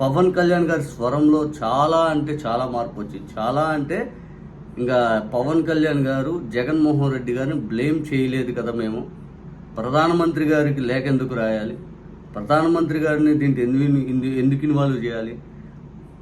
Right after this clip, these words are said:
జగన్మోహన్ రెడ్డి గారిని కాదు మేము ఇక్కడ బ్లేమ్ చేస్తాం, జగన్మోహన్ రెడ్డి గారు నియమించినటువంటి ఏదైతే ఆ ఈఓనో లేకపోతే ఆయన సంబంధించిన డిపార్ట్‌మెంట్లు ఏదైతే ఉన్నాయో ఆ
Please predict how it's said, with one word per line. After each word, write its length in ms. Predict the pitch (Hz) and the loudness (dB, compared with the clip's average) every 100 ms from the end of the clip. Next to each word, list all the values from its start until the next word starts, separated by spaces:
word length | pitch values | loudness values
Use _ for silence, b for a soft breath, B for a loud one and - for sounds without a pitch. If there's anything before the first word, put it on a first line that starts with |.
| - - - - - 123 | -20 -18 -18 -18 -10 -4
జగన్మోహన్ 480 | 143 175 180 175 | 0 4 4 4
రెడ్డి 180 | 151 139 | 2 2
గారిని 300 | 139 131 131 | 2 2 2
కాదు 180 | 117 117 | 0 0
మేము 160 | 127 120 | 0 0
ఇక్కడ 160 | 113 | -2
బ్లేమ్ 360 | 107 110 131 127 | -4 0 0 0
చేస్తాం, 260 | 120 - 151 | -2 -4 -4
జగన్మోహన్ 600 | 127 131 160 160 147 143 | -2 -2 0 0 2 2
రెడ్డి 180 | 135 135 | 2 0
గారు 180 | 143 135 | 0 0
నియమించినటువంటి 1040 | 120 139 139 135 131 123 113 123 117 123 113 120 | 2 4 4 2 -2 -4 -4 -4 -4 -2 -2 -2
ఏదైతే 340 | 135 135 135 - | -2 -2 -4 -4
ఆ 100 | 117 113 113 | -2 -2 -2
ఈఓనో 420 | 120 113 117 120 139 | -4 -4 -4 -2 -2
లేకపోతే 480 | 135 123 120 120 127 | -2 -2 -4 -6 -4
ఆయన 300 | 120 120 113 | -2 -2 -4
సంబంధించిన 680 | 120 120 135 135 - 117 | -4 0 2 2 2 -6
డిపార్ట్‌మెంట్లు 540 | 107 135 135 135 110 117 | -4 -4 -2 -2 -2 -2
ఏదైతే 240 | 120 110 | -4 -4
ఉన్నాయో 220 | 113 175 175 B B B | -4 -4 -6 B B B
ఆ 100 | 107 | 0